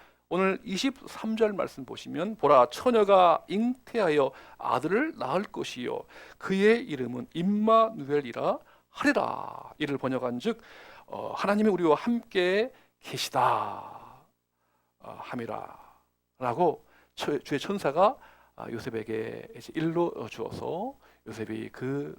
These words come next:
어, 말씀에 수-, 어, 이제 순종하여서 마리아를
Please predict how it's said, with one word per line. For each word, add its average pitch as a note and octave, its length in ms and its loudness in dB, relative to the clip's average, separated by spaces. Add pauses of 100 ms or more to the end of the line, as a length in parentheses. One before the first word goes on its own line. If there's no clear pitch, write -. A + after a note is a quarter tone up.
어, A2 180 -10
말씀에 G#2+ 440 -12
수-, - 260 -20
어, - 480 -18
이제 - 380 -16
순종하여서 - 1040 -8 (480)
마리아를 A2+ 720 -12